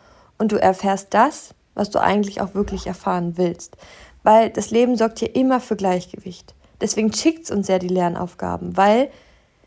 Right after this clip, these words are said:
wenn wir innerlich nicht im Gleichgewicht sind, wenn wir innerlich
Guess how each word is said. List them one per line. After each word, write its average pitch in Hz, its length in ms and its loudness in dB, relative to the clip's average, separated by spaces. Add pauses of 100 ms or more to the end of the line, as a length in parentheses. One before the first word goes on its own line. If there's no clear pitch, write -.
(260)
wenn 220 160 4
wir 220 120 2
innerlich 285 400 4
nicht 262 180 -2
im 277 120 0
Gleichgewicht 226 680 0
sind, 180 280 -8
wenn 214 180 2
wir 220 160 2
innerlich 294 600 0